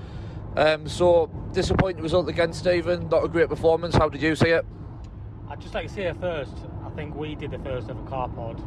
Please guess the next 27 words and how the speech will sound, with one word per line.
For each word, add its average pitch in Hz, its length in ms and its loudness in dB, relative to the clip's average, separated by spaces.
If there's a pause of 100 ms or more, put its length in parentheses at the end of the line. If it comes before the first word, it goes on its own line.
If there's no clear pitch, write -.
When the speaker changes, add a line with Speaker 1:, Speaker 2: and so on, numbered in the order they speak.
(160)
Speaker 2:
when 131 140 -6
we 127 60 -8
lost 127 200 -6
at 131 140 -8
Bolton, - 440 -6 (220)
when 131 320 -4 (220)
Lee 139 160 -4
Camp 143 340 -2
threw 139 200 -2
one 127 180 -2
in, 123 140 -4 (760)
if 131 120 -6
you 135 60 -4
wanna 131 120 -2
go 127 160 0
back - 200 0
to 135 60 -2
that 131 160 -2
season. - 440 -4
But, 120 180 -2 (540)
uh, 117 300 -2
it 151 60 0
wasn't 202 220 4
a - 40 -2
regular 165 280 0
thing, 131 280 2
so 127 220 0